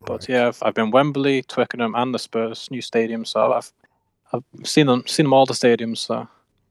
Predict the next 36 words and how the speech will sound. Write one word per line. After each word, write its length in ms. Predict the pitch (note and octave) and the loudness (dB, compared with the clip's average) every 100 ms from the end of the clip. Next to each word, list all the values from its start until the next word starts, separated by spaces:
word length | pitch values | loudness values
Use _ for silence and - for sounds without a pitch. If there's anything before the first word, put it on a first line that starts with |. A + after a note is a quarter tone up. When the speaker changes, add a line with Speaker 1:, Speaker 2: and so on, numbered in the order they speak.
| - | -10
Speaker 2:
I 60 | B2 | -4
think 200 | B2+ C3+ | -2 -2
I've 180 | C#3 B2 | -2 -2
only 240 | C#3 C#3+ C3+ | 2 2 2
been 200 | C3 C3+ | -2 -2
to 80 | A#2 | -2
Wembley. 400 | G#2+ F#2+ F#2+ - | -4 -6 -10 -8
I've 160 | A2+ B2+ | -6 0
been 160 | A3 F#3+ | 2 4
down 220 | D3+ C#3 | 2 2
five 260 | - B2 | 0 -2
or 40 | G#2+ | -2
six 260 | - - | -8 -10
times, 300 | - A2 G#2+ - | -6 -6 -6 -10
but 140 | A2+ | -12
it's 120 | A2+ | -10
only 260 | - C3 A#2 | -6 -4 -4
been 160 | A2 | -6
Wembley 400 | G#2+ G#2+ G2+ G2 - _ - - _ - | -6 -8 -8 -10 -14 _ -20 -20 _ -12
I've 120 | G#2+ | -4
been. 140 | A2+ | -2
But 100 | - | -2
I 60 | A#2+ | -2
did 240 | D#3 C#3+ | 0 -2
see 260 | - E3+ D#3 | -2 0 0
the 120 | B2 | 0
Rams 720 | A2 C3+ C3+ C#3 C#3 C3+ - _ - _ _ _ _ _ - | 0 0 0 0 -2 -4 -10 _ -20 _ _ _ _ _ -14
play 220 | - C#3 | -8 -8
the 120 | D3 | -10
Patriots, 800 | _ - F3 - - G#2+ G#2+ - | _ -12 -10 -10 -14 -18 -16 -14
I 40 | - | -12
want 240 | F2+ - | -12 -14
to 80 | - | -18
say, 400 | - A#2 G#2+ - _ _ _ _ A#2+ | -18 -18 -20 -20 _ _ _ _ -12
in 240 | G2 F#2+ | -10 -8
Wembley. 520 | F2+ E2+ E2+ F2 - | -8 -10 -10 -12 -14